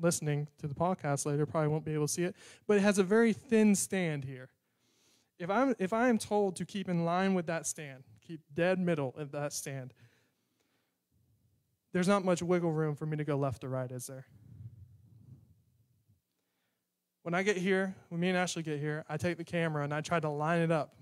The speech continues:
with this podium so it looks even. And it takes a lot of time just to get it to line up correctly. And so,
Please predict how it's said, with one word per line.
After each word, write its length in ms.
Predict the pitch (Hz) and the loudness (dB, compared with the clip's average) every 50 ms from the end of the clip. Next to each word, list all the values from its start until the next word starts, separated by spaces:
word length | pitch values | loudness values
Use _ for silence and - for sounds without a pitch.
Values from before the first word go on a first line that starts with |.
| - | -12
with 100 | - 160 - | -10 -8 -6
this 120 | 160 - | -6 -4
podium 400 | - 180 165 165 160 151 143 139 | 0 2 2 2 2 0 -4 -6
so 180 | - - 160 147 | -6 -6 -6 -6
it 60 | 143 | -4
looks 280 | 151 165 165 - - - | -4 -6 -6 -6 -10 -8
even. 360 | 156 170 170 175 196 202 208 - _ _ _ _ _ _ _ _ _ _ _ _ _ _ _ _ _ _ _ _ _ _ _ _ _ _ _ _ _ _ _ _ | -8 -6 -6 -4 -4 -6 -6 -8 _ _ _ _ _ _ _ _ _ _ _ _ _ _ _ _ _ _ _ _ _ _ _ _ _ _ _ _ _ _ _ _
And 120 | 180 180 180 | -2 -2 -2
it 100 | 175 - | -2 0
takes 240 | 180 180 165 - | -2 -2 -2 0
a 40 | 170 | 0
lot 260 | 160 156 165 170 175 | 2 4 4 4 4
of 60 | 175 165 | 4 2
time 260 | - 185 180 175 170 | 2 2 2 4 4
just 160 | 165 160 - | 2 2 0
to 60 | - 165 | 0 0
get 140 | 156 160 | 2 2
it 120 | 156 147 143 | 2 2 2
to 80 | 147 147 | 0 0
line 280 | 151 156 156 160 156 | 2 2 2 2 2
up 260 | 160 165 156 147 - - - - - - | 2 0 0 -2 -4 -10 -18 -18 -18 -6
correctly. 440 | - 165 147 135 - - 76 78 - - - - - - - - - - - - - - - - _ _ _ _ _ _ _ - | -2 -2 -2 -2 -4 -8 -12 -14 -14 -16 -20 -20 -20 -20 -20 -20 -20 -20 -20 -20 -20 -20 -20 -20 _ _ _ _ _ _ _ -6
And 80 | 165 151 | -4 0
so, 360 | - 185 175 170 160 151 | 2 4 4 6 4 2